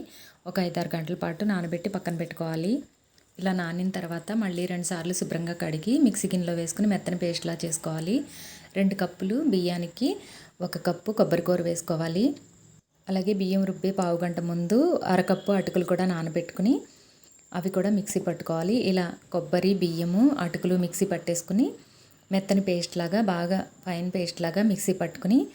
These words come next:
ఒక బౌల్లోకి తీసుకుని రాత్రంతా కూడా బయట వదిలేసేయాలి. ఫ్రిడ్జ్లో పెట్టకూడదండి, బయట వదిలితే చక్కగా పులుస్తుందన్నమాట పిండి. చక్కగా దోశలు వేసుకోవడానికి చక్కగా వస్తుంది.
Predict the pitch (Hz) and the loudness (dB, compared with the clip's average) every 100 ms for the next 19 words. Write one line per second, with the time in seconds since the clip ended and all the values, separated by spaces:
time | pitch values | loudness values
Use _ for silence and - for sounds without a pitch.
0 | - - _ _ 202 196 180 175 175 180 | -14 -20 _ _ -4 0 0 0 0 -2
1 | 180 180 165 - 208 381 - - - - | -2 -4 -4 0 2 2 -4 -18 -16 -16
2 | - - 190 190 - 185 180 185 185 180 | -6 4 4 4 2 2 0 -2 -2 0
3 | 226 185 170 190 175 175 180 165 170 202 | 2 2 4 2 2 0 0 -2 -2 2
4 | 190 180 185 180 175 190 170 170 165 220 | 2 4 2 0 -2 0 0 -2 0 2
5 | 202 180 175 175 170 185 220 196 - 175 | 2 2 0 0 -2 -2 -2 -2 -2 0
6 | 196 180 175 190 180 170 170 165 170 - | 0 0 0 0 0 -2 -4 -6 -6 -4
7 | 170 180 269 - - - - _ - - | -4 -2 -2 -4 -16 -20 -20 _ -20 -20
8 | - _ _ _ _ _ _ - 180 - | -20 _ _ _ _ _ _ -12 -10 -6
9 | 180 196 180 180 185 180 180 185 175 170 | -2 2 2 0 -2 -2 -2 -4 -6 -6
10 | 190 202 196 - 180 175 - 170 170 | -4 -4 -4 -4 -4 -6 -8 -6 -2